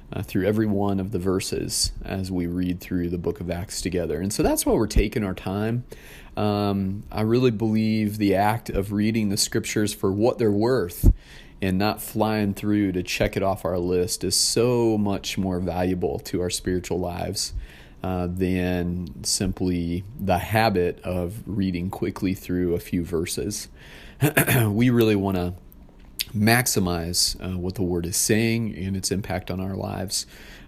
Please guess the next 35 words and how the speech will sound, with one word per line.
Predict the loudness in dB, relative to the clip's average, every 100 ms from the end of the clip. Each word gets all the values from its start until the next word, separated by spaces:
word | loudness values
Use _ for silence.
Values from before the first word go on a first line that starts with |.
| -2
Uh, |
we're | 0 2
reading | 2 4 4 4 0 -4
for | -8 -2 2 2 0
content, | -2 0 2 6 6 6 -4 -20 -14 -6
uh, | -6 -4 -6 -8 -10 -10
toward | -2 2 2 2 0 -6 -12 -20 -14
transformation. | -6 -2 -2 -2 -2 -2 0 -4 -6 -4
<laughs> | -4 -2 -4 -4 -8 -8 -14 -14 -14 -14 -2
And, | 0 2 0 0
uh, | 2 2
that | 4 4 4
requires | 0 2 2 2 -2
that | -6
the | -6
Holy | -2 0 0
Spirit | -2 -2 -2 -2 -2
be | -4
involved | -6 -2 -2 -2 -4 -10 -18 -18 -20 -20 -6
and | 0
that | 2
we | 2
take | 0 0 0
our | -4
time | -4 -6 -6 -4
so | -4 -4
God | -2 -4 -4
can | -4 0
speak | 0 0 -4 -4 -10 -12
in | -8 -6
a | -4 -6 -8 -10 -6
direct | 0 4 4 2 -2
and | -6 -4
powerful | -2 -2 -2 -4
way | -4 -4 -6